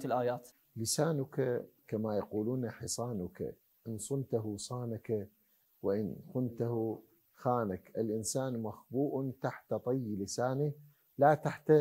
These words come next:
Speaker 2: طي لسانه كما يقولون. آفات اللسان كثيرة، ولا سيما الإنسان يأخذ غيبة هذا ويختفي أثر غيبة ذاك الإنسان، فيكون ممن أكل لحم أخيه ميتا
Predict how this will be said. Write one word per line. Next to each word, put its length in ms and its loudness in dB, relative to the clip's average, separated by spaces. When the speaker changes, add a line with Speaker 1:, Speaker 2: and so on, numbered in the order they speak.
Speaker 2:
طي 200 6
لسانه 640 2
كما 260 -2
يقولون. 480 -4
آفات 360 0
اللسان 460 0
كثيرة، 580 -2
ولا 220 0
سيما 800 0
الإنسان 680 -2
يأخذ 420 -4
غيبة 440 -2
هذا 600 0
ويختفي 720 -4
أثر 280 -6
غيبة 400 0
ذاك 280 -4
الإنسان، 800 -6
فيكون 640 0
ممن 560 -2
أكل 380 4
لحم 240 -2
أخيه 400 -4
ميتا 400 -4